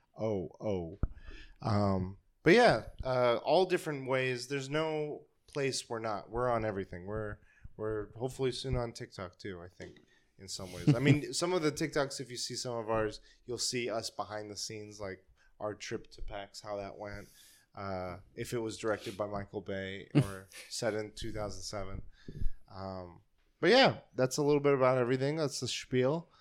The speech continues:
That's the three of us. But, uh, so this week, this is two eighty-nine. We're gonna be talking about three things. We're gonna be talking about Video Donkeys,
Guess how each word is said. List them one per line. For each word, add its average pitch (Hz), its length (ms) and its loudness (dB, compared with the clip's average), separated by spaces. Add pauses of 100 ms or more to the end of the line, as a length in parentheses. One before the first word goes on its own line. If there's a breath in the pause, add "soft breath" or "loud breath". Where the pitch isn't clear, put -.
(380 soft breath)
That's - 160 -4
the 120 80 -6
three 127 260 2
of 117 80 4
us. 139 220 4
But, 135 340 6
uh, 120 400 4
so 151 180 2
this 147 260 2
week, 147 260 2
this 131 180 -2
is 123 160 -6
two 139 220 -2
eighty-nine. 127 480 0 (100)
We're 127 80 -4
gonna 120 140 -2
be 113 40 -4
talking 120 220 0
about 113 180 -2
three 120 160 -4
things. 110 240 -8
We're 113 100 -8
gonna 113 80 -8
be 113 80 -8
talking 117 360 -4
about 104 280 -2 (720 loud breath)
Video 151 440 6
Donkeys, 135 920 -2